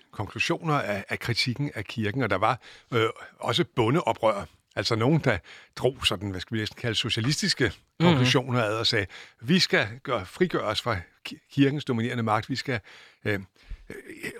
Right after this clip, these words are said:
Speaker 1: erobre alle dens rigdomme og sp-, fordele den blandt jævne
Speaker 2: Mhm.
Speaker 1: folk." Øh, og sådan nogle oprør var der til nogen bekymring for, for Luther, som syntes, det var noget rod.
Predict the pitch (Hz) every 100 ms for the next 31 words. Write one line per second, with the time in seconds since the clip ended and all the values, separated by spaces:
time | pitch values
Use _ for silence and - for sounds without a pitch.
0 | - - - _ _ 131 120 131 113 110
1 | 139 123 107 - 139 135 156 101 107 110
2 | - - - 131 151 156 143 123 104 127
3 | - - 113 139 165 127 131 135 - -
4 | - - - - 110 107 - 107 98 -
5 | 131 - 185 208 107 127 131 110 101 101
6 | 139 127 - _ _ - _ _ 127 107
7 | 117 135 - 127 110 117 - 92 - 95
8 | 92 151 175 - 104 123 - 113 123 90
9 | - -